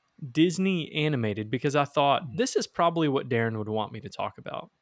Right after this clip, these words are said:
Speaker 1: And
Speaker 2: You
Speaker 1: in
Speaker 2: would be
Speaker 1: fact,
Speaker 2: right.
Speaker 1: before the show, I gave him some options, and this is what he chose. <laughs>
Speaker 2: <laughs> We're su-, we're such Disney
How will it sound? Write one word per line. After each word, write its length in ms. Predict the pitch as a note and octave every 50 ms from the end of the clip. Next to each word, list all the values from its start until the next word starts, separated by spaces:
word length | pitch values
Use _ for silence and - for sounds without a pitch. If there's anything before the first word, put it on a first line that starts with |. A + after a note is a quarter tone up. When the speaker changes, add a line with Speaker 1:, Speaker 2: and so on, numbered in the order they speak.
| _ _ _ -
Speaker 1:
And 60 | F3
Speaker 2:
You 60 | D#3
Speaker 1:
in 60 | E3 E3
Speaker 2:
would 40 | D3+ C3
be 0 |
Speaker 1:
fact, 180 | E3+ F#3 E3
Speaker 2:
right. 340 | E3 E3 C#3 A#2+ - - - _ _ _ _ _ -
Speaker 1:
before 280 | C#3+ C#3 - - E3+ D#3
the 60 | C#3+
show, 440 | - - F3+ F3 D3+ B2+ A#2+ A#2+ A#2+
I 140 | - C#3+ C3+
gave 180 | C3 C#3 C3+ C3
him 100 | B2+ A#2+
some 160 | - C3+ C3
options, 440 | C3+ C#3 C3+ - - A#2+ A2+ A2+ -
and 120 | C#3+ C3+
this 160 | C3 C3 -
is 120 | B2+ A#2+ A#2+
what 160 | A#2+ A#2 A#2
he 80 | B2+
chose. 480 | A#2+ - - C#3+ C#3+ B2 - - - - -
<laughs> 60 | E3+ E3 C#3 - - F#3+ - - - - - B3 D#4+ - - - D4+
Speaker 2:
<laughs> 460 | - - - - - - _ - -
We're 80 | G#3 F#3+
su-, 320 | - - - F#3 - C#3 - _ - - _ _ -
we're 80 | D3 C#3+
such 280 | - F#3 D#3+ C#3+ -
Disney 680 | B2+ B2 C#3 C#3 A2+ B2+ C3 B2+ A#2+ A#2 A#2 A2+ A#2+